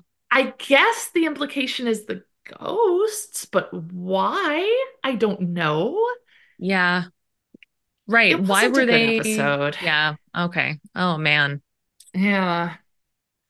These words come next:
Speaker 2: I'm sorry. I feel like you've been not
Speaker 1: I
Speaker 2: getting the
Speaker 1: know.
Speaker 2: great
Speaker 1: I got
Speaker 2: ones
Speaker 1: the,
Speaker 2: lately.
Speaker 1: I know. I know. I got the short end of the stick.
Speaker 2: What's,
Speaker 1: And
Speaker 2: what's
Speaker 1: this one,
Speaker 2: next?
Speaker 1: unfortunately, unlike, um,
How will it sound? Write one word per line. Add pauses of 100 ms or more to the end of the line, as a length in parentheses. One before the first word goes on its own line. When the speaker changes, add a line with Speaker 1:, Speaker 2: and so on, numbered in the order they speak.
(100)
Speaker 2:
I'm
sorry.
I
feel
like
you've
been (400)
not
Speaker 1:
I
Speaker 2:
getting
the
Speaker 1:
know.
Speaker 2:
great
Speaker 1:
I
got
Speaker 2:
ones
Speaker 1:
the,
Speaker 2:
lately.
Speaker 1:
I
know.
I
know.
I
got
the
short
end
of
the
stick.
Speaker 2:
What's,
Speaker 1:
And
Speaker 2:
what's
Speaker 1:
this
one,
Speaker 2:
next? (400)
Speaker 1:
unfortunately,
unlike,
um,